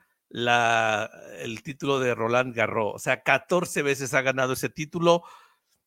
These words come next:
Eh, tan solo ha jugado en este torneo, en esa, en esas canchas, ha jugado ciento quince partidos. Ha ganado ciento doce, o sea, nada más ha perdido tres. Eso es, eso es nivel. Y luego, aparte de eso, bueno, o-, obtiene su,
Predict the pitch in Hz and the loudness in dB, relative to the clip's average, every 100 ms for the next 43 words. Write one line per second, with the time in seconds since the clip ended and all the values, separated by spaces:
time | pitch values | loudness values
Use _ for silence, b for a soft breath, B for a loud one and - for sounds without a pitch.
0 | _ 135 123 127 151 143 226 311 - 202 | _ -2 0 0 0 2 2 2 -2 -2
1 | 226 208 190 196 - 180 214 - 302 - | 0 4 4 4 -2 -2 -2 -2 -4 0
2 | 165 170 180 165 165 214 - 147 160 156 | 0 4 4 4 0 -4 -4 -8 -8 -6
3 | - - 160 131 - 120 - 143 147 143 | -8 -2 -2 0 -2 -4 -4 -6 0 0
4 | 143 180 175 185 180 175 160 170 - 120 | 2 0 0 -2 -2 -4 -2 -2 2 0
5 | - 110 76 - - _ _ _ _ _ | 0 -6 -8 -14 -20 _ _ _ _ _
6 | - 156 175 170 175 180 185 170 160 151 | 2 4 6 6 4 2 0 -2 2 2
7 | 156 147 131 113 139 139 143 160 190 180 | 2 0 -4 -4 -2 0 0 -2 -4 -6
8 | 160 165 165 - 160 160 139 - _ _ | -6 -4 -4 0 2 4 2 -6 _ _
9 | _ _ - - - 220 247 220 185 - | _ _ -18 -16 -8 -6 -2 -2 -4 -10
10 | - 202 214 214 - 127 123 143 110 - | -12 -10 -8 -10 -10 -4 0 0 -2 -12
11 | _ _ _ - 127 175 208 190 196 170 | _ _ _ -10 -2 2 2 2 0 -2
12 | 170 156 147 156 147 139 135 131 117 - | -2 0 0 0 0 0 0 -2 -4 -8
13 | - 135 - - - - 151 139 - 147 | -12 -12 -12 -16 -18 -14 -10 -8 0 0
14 | 160 - 143 | 2 -2 -6